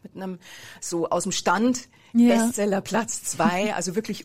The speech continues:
Speaker 1: ohne jedes Marketing, einfach aus meinem Netzwerk heraus, zack, ist es passiert. Ich, ich, ich war selber überwältigt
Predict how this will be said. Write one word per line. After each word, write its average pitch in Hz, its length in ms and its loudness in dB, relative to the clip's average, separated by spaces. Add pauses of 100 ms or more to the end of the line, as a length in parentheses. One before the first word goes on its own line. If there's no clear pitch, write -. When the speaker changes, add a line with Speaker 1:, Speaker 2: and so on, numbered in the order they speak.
Speaker 1:
ohne 262 280 6
jedes 185 340 -2
Marketing, 180 580 -4
einfach - 260 -12
aus 208 160 0
meinem 190 200 -2
Netzwerk 185 440 -8
heraus, 165 480 -8
zack, - 400 -4 (500)
ist 208 200 -2
es 190 100 -6
passiert. 226 460 -2
Ich, - 200 -8
ich, - 280 -10
ich 165 220 -8
war 240 140 0
selber 262 460 2
überwältigt 202 680 0